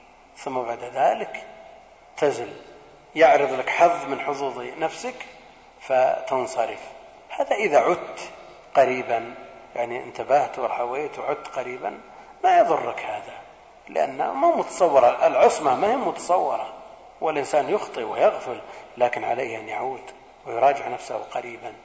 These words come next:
أما إذا انساق واسترسل وراء حظوظ النفس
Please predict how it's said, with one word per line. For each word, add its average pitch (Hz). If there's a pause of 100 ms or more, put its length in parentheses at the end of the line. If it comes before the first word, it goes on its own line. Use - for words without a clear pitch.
(360)
أما 226
إذا 135
انساق 127
واسترسل 135 (420)
وراء 135
حظوظ 131
النفس 123